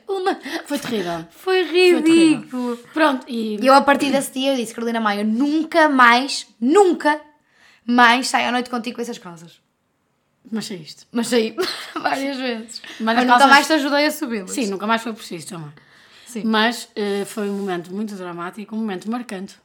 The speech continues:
Speaker 1: <laughs>
Speaker 2: das nossas vidas.
Speaker 1: Não, foi péssimo. O que nós nos rimos. Mas, mas foi um pânico. Eu
Speaker 2: Foi
Speaker 1: achei
Speaker 2: pânico.
Speaker 1: mesmo que ias, eu achei mesmo que ias para a discoteca.
Speaker 2: E eu achei
Speaker 1: E,
Speaker 2: mesmo que ia para a
Speaker 1: e eram para aí
Speaker 2: discoteca.
Speaker 1: quatro da manhã, ainda era
Speaker 2: Sim,
Speaker 1: cedíssimo.
Speaker 2: sim.
Speaker 1: Eu achei mesmo que ias para a
Speaker 2: Mas já
Speaker 1: discoteca.
Speaker 2: estava cheio.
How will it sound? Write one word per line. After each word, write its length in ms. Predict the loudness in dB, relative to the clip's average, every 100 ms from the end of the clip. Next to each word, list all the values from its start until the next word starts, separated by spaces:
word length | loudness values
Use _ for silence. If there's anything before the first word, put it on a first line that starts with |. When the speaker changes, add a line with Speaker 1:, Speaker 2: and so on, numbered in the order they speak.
| _
Speaker 1:
<laughs> 600 | -16 -14 -12 -14 -16 -14
Speaker 2:
das 180 | -8 -6
nossas 220 | -6 -8 -14
vidas. 220 | -12 -6
Speaker 1:
Não, 120 | -6
foi 140 | -6
péssimo. 380 | -8 -10 -12 -14
O 100 | -10
que 60 | -2
nós 160 | -2 -2
nos 140 | -6
rimos. 360 | -6 -8 -12 -10
Mas, 240 | -4 -2 -2
mas 100 | -2
foi 100 | -2
um 80 | 0
pânico. 420 | -2 -2 -12 -10
Eu 120 | -2 0
Speaker 2:
Foi 80 |
Speaker 1:
achei 120 | 2 2
Speaker 2:
pânico. 80 | 6
Speaker 1:
mesmo 140 | 4 4
que 80 | -2
ias, 140 | -2
eu 120 | 0 0
achei 200 | 0 -2
mesmo 160 | -2
que 80 | -2
ias 80 | -2
para 120 | -2
a 40 |
discoteca. 480 | -4 -6 -4 -2 -4 -2
Speaker 2:
E 100 | 0
eu 120 | 0
achei 220 | -2 -2
Speaker 1:
E, 20 | -2
Speaker 2:
mesmo 200 | -2 -2
que 100 | -6
ia 60 |
para 120 | 0 2
a 20 |
Speaker 1:
e 40 |
eram 120 | 4 4
para 80 | 4
aí 40 |
Speaker 2:
discoteca. 160 | 4 4
Speaker 1:
quatro 120 | 0
da 60 | -2
manhã, 100 | -2
ainda 120 | -2
era 100 | -4 -4
Speaker 2:
Sim, 80 |
Speaker 1:
cedíssimo. 440 | -2 -2 -2 -4 -6
Speaker 2:
sim. 40 | -4
Speaker 1:
Eu 100 | -4
achei 180 | -2 -2
mesmo 140 | -2
que 60 | -4
ias 100 | -2
para 120 | 0
a 20 |
Speaker 2:
Mas 160 | 0 0
já 140 | -2
Speaker 1:
discoteca. 80 | -4
Speaker 2:
estava 160 | -10
cheio. 100 | -12